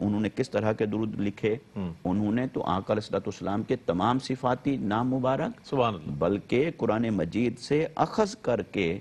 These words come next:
Speaker 2: हम्म।
Speaker 1: ऐसे ऐसे सिफाती नामों को शामिल किया दुरूद
Speaker 2: क्या
Speaker 1: पाक
Speaker 2: बात,
Speaker 1: के
Speaker 2: क्या
Speaker 1: अंदर
Speaker 2: बात।
Speaker 1: कि जिससे आका अलैहिस्सलाम की शान का इजहार भी हो रहा होता है,
Speaker 2: वाह।
Speaker 1: अकीदे की, अ, अ, अकीदे को एक नई ग़िज़ा भी मिल रही होती है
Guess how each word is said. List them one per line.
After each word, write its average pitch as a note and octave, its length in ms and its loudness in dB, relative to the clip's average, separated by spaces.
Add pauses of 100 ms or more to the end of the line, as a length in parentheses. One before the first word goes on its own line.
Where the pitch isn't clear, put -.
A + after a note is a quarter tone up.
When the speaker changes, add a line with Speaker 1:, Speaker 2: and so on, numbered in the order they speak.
(120)
Speaker 2:
हम्म। E3 240 2
Speaker 1:
ऐसे F#3 280 2
ऐसे C#3 280 2
सिफाती A#2 520 -2
नामों G#2+ 320 2
को A#2 140 0
शामिल E3 440 0
किया A#2 260 0
दुरूद F#2+ 200 0
Speaker 2:
क्या C3+ 100 4
Speaker 1:
पाक A2 120 2
Speaker 2:
बात, E2 280 -2
Speaker 1:
के F#2 80 -4
Speaker 2:
क्या F2 160 2
Speaker 1:
अंदर F#2+ 180 2
Speaker 2:
बात। - 440 -12
Speaker 1:
कि G#2+ 80 4
जिससे E3+ 560 0
आका C#3+ 340 2
अलैहिस्सलाम D3+ 480 2
की D#3 200 0
शान D3+ 440 4
का F3+ 120 4
इजहार D3+ 380 2
भी D#3 120 2
हो D3+ 160 4
रहा D3+ 200 2
होता D3+ 300 0
है, D3 140 0
Speaker 2:
वाह। - 840 -6
Speaker 1:
अकीदे C#3+ 440 4
की, E3+ 400 2
अ, - 400 -4
अ, A2 500 4
अकीदे C#3+ 480 2
को D#3+ 160 2
एक D#3+ 120 2
नई C#3+ 220 4
ग़िज़ा G#2+ 340 2
भी D3+ 120 0
मिल D#3 200 2
रही D#3 180 2
होती C#3+ 300 0
है C#3 200 -4